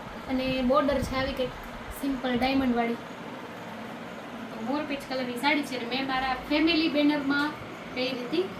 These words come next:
જો બતાવું ખોલીને. તો ગાઈસ, જો કેવો લાગે છે આ કલર મારા ઉપર,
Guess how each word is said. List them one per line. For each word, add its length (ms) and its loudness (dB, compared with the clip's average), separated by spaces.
જો 220 -6
બતાવું 440 -2
ખોલીને. 300 -4
તો 140 -8
ગાઈસ, 260 0
જો 200 0
કેવો 140 4
લાગે 240 4
છે 220 2
આ 60 -6
કલર 220 0
મારા 280 -2
ઉપર, 200 -2